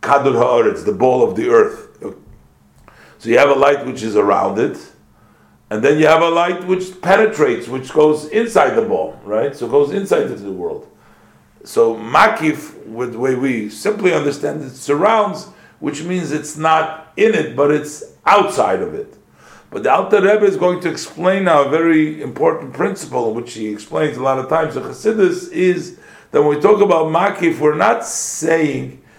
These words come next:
that it's not there. We're saying it's not revealed over there. You don't relate to it, but it's actually fully there. And there is, but it's a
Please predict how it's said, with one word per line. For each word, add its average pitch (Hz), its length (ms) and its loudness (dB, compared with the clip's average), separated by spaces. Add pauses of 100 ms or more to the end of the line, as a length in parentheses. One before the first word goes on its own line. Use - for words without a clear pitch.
(240)
that 131 180 0
it's - 240 -4
not 113 480 -2
there. 127 440 2 (500)
We're 123 180 -2
saying 170 420 -2
it's 143 160 -4
not 165 280 0
revealed 139 720 2
over 110 360 0
there. 104 220 -2
You 107 160 -4
don't 165 400 0 (500)
relate 143 680 2
to 143 160 0
it, 107 180 -2
but 139 140 2
it's - 260 -8
actually 180 480 -2
fully 190 440 0
there. 214 540 2
And 151 320 -2
there 170 200 -2
is, 247 520 -2 (220)
but 156 140 2
it's 180 240 -2
a 160 580 0